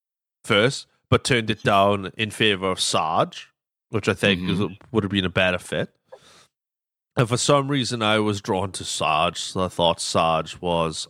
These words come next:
Speaker 1: was to me more interesting and had a darker side, which, which made sense. And then, yeah, I mean, and, and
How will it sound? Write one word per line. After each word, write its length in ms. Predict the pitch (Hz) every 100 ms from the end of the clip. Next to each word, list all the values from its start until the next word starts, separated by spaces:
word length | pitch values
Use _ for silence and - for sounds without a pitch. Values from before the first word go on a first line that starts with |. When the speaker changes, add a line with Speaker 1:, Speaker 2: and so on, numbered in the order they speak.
| _ - -
Speaker 1:
was 180 | 98 -
to 160 | -
me 240 | 87 85 82
more 280 | 85 87 85
interesting 680 | - - - 85 82 80 - _ _ _ -
and 100 | 90
had 180 | 92 87
a 60 |
darker 440 | 80 92 80 - 76
side, 480 | - 78 87 113 - - _ _ _
which, 200 | 101 -
which 560 | - _ _ _ _
made 180 | 85 78
sense. 460 | - 76 - - - _ _ _ _ _ _ _ _ _ _
And 140 | 101 98
then, 460 | 98 98 98 95 95 - _ _ _ 107
yeah, 400 | 104 98 98 95 - -
I 120 | 101
mean, 300 | 98 95 92 95 - _
and, 180 | 151 -
and 240 | 139 139